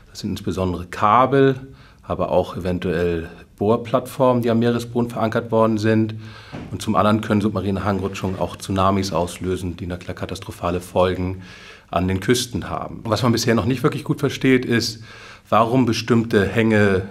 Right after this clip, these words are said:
stabil sind, während an anderen Teilen der Hänge immer wieder Hangrutschungen auftreten. Und das ist genau da, wo meine Forschung ansetzt. Wir versuchen zu verstehen, warum Hänge stabil sind, beziehungsweise warum Hänge ins Rutschen kommen.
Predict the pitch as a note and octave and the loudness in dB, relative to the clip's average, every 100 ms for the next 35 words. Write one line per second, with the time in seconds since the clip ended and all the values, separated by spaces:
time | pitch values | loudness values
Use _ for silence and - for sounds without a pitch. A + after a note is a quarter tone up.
0 | - - - G2+ B2 D3 D#3 D3 D3 G2+ | -14 -8 -6 2 2 2 0 -2 -4 -6
1 | F#2+ F2+ F2+ - F2+ G2+ A#2+ C3 - B2 | -6 -8 -10 -8 -4 -2 -2 -2 -2 0
2 | A#2 G#2 A2 A2 F#2+ F#2+ C3 C3 C#3+ C#3 | 0 0 0 0 -2 -2 -2 -2 -2 -2
3 | D3 - C3+ A2 B2 - - B2+ B2+ B2 | -4 -2 -2 0 -2 -2 0 0 0 -2
4 | B2 - - - - - G#2+ G#2 G2+ - | -4 -10 -18 -20 -18 -6 -2 -2 -2 -4
5 | G2 G2+ A2 G#2+ G#2 F#2+ G2 F#2 F2+ F2 | 2 4 4 6 4 4 0 -2 -2 -4
6 | - - F#2+ G2 G2 A2 C#3 C#3+ C#3 - | -6 -2 -2 -2 -2 0 2 0 -2 -6
7 | - A2 A2 G#2+ G#2+ G#2 - G2 F#2 - | -4 -4 -2 -4 -4 -10 -8 -8 -6 0
8 | G#2+ G#2+ G2 G#2 - - - - - F2+ | 4 4 2 -4 -12 -18 -20 -10 -2 0
9 | A2 C#3 D3 D3 C3 C3+ - A#2 B2+ B2+ | 4 4 2 0 -2 -2 0 -2 2 2
10 | B2 A2+ A#2+ A#2+ A#2 - - F#2+ - F#2 | 2 2 0 0 -6 -8 -4 -4 -4 -6
11 | F#2 F2 G2+ G2 G2 G2+ G2 F#2 G2 F#2 | -4 0 0 0 -4 -4 -6 -4 -6 -8
12 | - - - F2+ - E2 F2 - | -8 -8 -8 -8 -10 -14 -16 -20